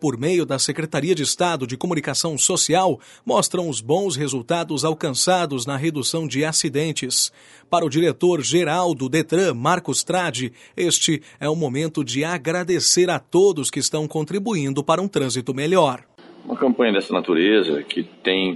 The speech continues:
Speaker 2: como finalidade fazer um agradecimento a todos os condutores pelo fato de nós termos conseguido indicadores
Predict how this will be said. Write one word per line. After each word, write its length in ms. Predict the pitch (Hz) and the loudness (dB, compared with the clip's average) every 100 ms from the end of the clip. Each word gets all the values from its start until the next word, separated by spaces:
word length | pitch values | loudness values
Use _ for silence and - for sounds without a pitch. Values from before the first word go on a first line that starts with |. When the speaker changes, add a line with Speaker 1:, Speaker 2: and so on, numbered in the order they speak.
| - | -2
Speaker 2:
como 240 | 87 87 82 | 0 2 0
finalidade 680 | 85 82 85 76 76 73 73 | 0 0 2 2 0 0 -2
fazer 360 | - 80 87 | -4 0 0
um 240 | 85 85 87 | 0 2 2
agradecimento 880 | 90 78 80 - 82 80 78 78 80 | 2 2 0 -2 -2 0 0 -2 -4
a 60 | |
todos 260 | - 95 85 | -2 -2 -2
os 140 | 85 | -6
condutores 840 | - 85 82 - 80 80 78 - - | -4 -2 0 -2 0 2 2 -2 -4
pelo 220 | 87 85 | -2 -2
fato 360 | - 85 82 85 | 0 -2 -2 -4
de 100 | 80 | -4
nós 160 | 80 | -4
termos 300 | - 85 80 | -2 -4 -4
conseguido 580 | - 80 - 82 82 85 | -6 -6 -4 -2 0 0
indicadores 920 | 80 82 85 78 87 85 78 - - | 0 0 0 2 2 2 -2 -6 -12